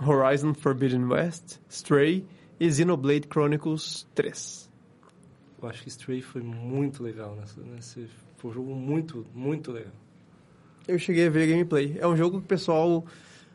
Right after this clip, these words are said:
Speaker 1: na Steam tava reclamando que um pessoal comprou, zerou bem rápido
Speaker 2: Ah,
Speaker 1: e o
Speaker 2: sim.
Speaker 1: reembolso.
Speaker 2: Sim,
Speaker 1: Eu
Speaker 2: sim.
Speaker 1: lembro.
Speaker 2: Isso, isso aconteceu, isso aconteceu bastante.
Speaker 1: Aham. É um jogo de quê? Uma hora e pouco, então?
Speaker 2: É, tu tem que jogar, tu tem, tu joga ele de uma vez. Pelo, pelo que eu vejo, tu joga, tem que jogar ele de uma vez.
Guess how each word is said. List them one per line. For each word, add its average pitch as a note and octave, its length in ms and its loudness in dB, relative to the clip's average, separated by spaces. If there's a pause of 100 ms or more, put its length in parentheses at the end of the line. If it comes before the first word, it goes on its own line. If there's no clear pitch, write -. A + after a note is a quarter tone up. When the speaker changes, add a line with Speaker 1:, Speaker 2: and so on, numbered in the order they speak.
(180)
Speaker 1:
na D#3+ 160 4
Steam D#3+ 200 -6
tava D#3+ 200 2
reclamando D#3 500 2
que E3+ 100 -2
um D#3 80 2
pessoal D#3+ 320 2
comprou, E3 500 2
zerou E3 280 4
bem D3+ 260 4
rápido D#3 240 2
Speaker 2:
Ah, - 20 4
Speaker 1:
e - 20 4
o F3+ 40 6
Speaker 2:
sim. F3+ 60 6
Speaker 1:
reembolso. C#3+ 440 0
Speaker 2:
Sim, F3 160 -2
Speaker 1:
Eu D#3 40 -4
Speaker 2:
sim. C#3+ 120 0
Speaker 1:
lembro. C3+ 380 -4
Speaker 2:
Isso, D3 240 0
isso D3 160 -4
aconteceu, D#3+ 460 -6
isso A2 160 -12
aconteceu B2 260 -12
bastante. C#3 280 0
Speaker 1:
Aham. D3 180 -6 (540)
É E3 120 6
um D#3 60 6
jogo E3+ 200 6
de D#3+ 120 -2
quê? F3 120 2
Uma C#3+ 160 2
hora C#3 180 2
e - 20 2
pouco, E3 240 -4
então? D3 160 -2
Speaker 2:
É, C3+ 180 0
tu C3 160 -12
tem C#3+ 80 -2
que D3 80 -4
jogar, D3 220 -2
tu C#3+ 280 -10
tem, F3+ 220 -2
tu F#3 300 -6
joga G#3+ 260 0
ele A3+ 120 -2
de G#3 60 -10
uma G#3+ 160 -4
vez. A2+ 320 -4
Pelo, C#3 260 -4
pelo D3+ 200 -4
que D3+ 100 -12
eu C#3+ 60 -2
vejo, D3 320 -4
tu C#3 100 -14
joga, D3 300 -4
tem D3 160 -10
que C#3+ 60 -10
jogar D3 140 -6
ele D3+ 100 -6
de D3 80 -10
uma E3 120 -6
vez. G#2 360 -10